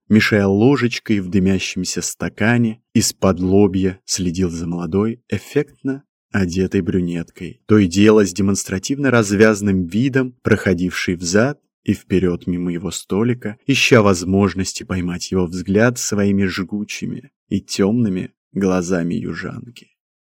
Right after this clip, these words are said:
Видя её неуспех, чувствуя, что её злит его невнимание, он чуть-чуть улыбался, покручивал свой ус и с рассеянным видом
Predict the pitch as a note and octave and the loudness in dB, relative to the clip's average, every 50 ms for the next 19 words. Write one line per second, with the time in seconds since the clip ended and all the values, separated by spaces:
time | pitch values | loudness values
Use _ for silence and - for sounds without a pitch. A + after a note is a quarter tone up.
0 | _ _ _ _ - F2+ G2 G#2 E2+ G#2 G2+ F#2+ F#2+ G2+ G2 F#2+ F#2+ G2 F#2+ - | _ _ _ _ -2 2 2 4 4 6 4 6 6 4 4 4 4 2 0 -2
1 | - - - B2+ C3 B2+ - - - - B2+ A#2 A#2 - - G#2 G#2+ G2 - - | -2 2 4 4 4 4 2 -2 0 2 2 2 2 2 2 4 4 4 4 2
2 | - A2+ G#2+ G#2 G#2+ A#2 A2+ G#2 G#2+ A#2 B2 D3 E3+ E3 B2 - A2 G#2+ G#2 A2 | 2 4 4 6 6 6 4 4 2 0 2 2 0 -2 -4 -2 -2 0 2 4
3 | A2+ G#2 G2+ G#2 F#2+ F#2+ G2 G2+ G2+ A#2+ C3+ C#3+ C3 B2 A#2 G#2+ - - D#3+ D#3+ | 4 4 4 2 0 0 0 0 2 2 2 0 2 0 0 0 0 0 0 0
4 | C3 - _ _ _ - - - D#3+ D#3+ D#3 - - - - B2+ B2+ - - A#2 | 0 -2 _ _ _ -8 -4 0 0 0 -2 -2 -8 -6 -4 -4 -4 -2 0 0
5 | G#2+ G#2 F#2+ F2 F2 F#2+ F2+ E2+ F2+ F2 - - - - - - _ _ _ _ | 2 2 0 0 0 -4 -4 -4 -6 -6 -8 -10 -12 -14 -16 -20 _ _ _ _
6 | - G#2 G2 - - G2 F#2 - - F2+ F#2 F2+ - - - F#2 F#2 F2 D#2 - | 0 0 0 2 2 0 0 0 -2 -4 -4 -4 -4 -4 -4 -2 -2 -2 -2 -2
7 | A2 A2+ A#2+ C3 B2 - - - _ _ - D3 B2 - - - G#2 G2 F#2+ - | 0 0 0 0 -2 -6 -12 -16 _ _ -2 -2 0 0 0 2 2 0 0 -2
8 | - - G#2+ G2 F#2+ F#2 F#2 F2 E2+ E2 F#2+ G2 G2 G#2 G2 F#2 F#2+ | -2 0 2 2 2 2 0 -2 -2 0 0 2 2 2 0 -2 -4